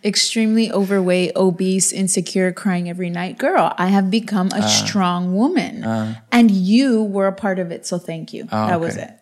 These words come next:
Speaker 2: And obviously he don't speak Spanish, so I guess she, he wouldn't know. You know,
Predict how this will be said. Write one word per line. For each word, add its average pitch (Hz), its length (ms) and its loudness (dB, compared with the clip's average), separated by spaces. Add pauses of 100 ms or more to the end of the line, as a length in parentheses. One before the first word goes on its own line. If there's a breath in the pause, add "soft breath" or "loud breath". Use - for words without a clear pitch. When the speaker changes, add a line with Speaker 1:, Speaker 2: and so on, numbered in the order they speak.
(300)
Speaker 2:
And 117 160 2
obviously 107 380 0
he 107 60 -2
don't 92 100 -6
speak - 220 -10
Spanish, - 380 -6
so - 280 -12
I 98 80 -12
guess 101 180 -10
she, 101 300 -6
he 95 120 -8
wouldn't 98 300 -8
know. 80 180 -14 (560 loud breath)
You - 120 -8
know, 101 240 -2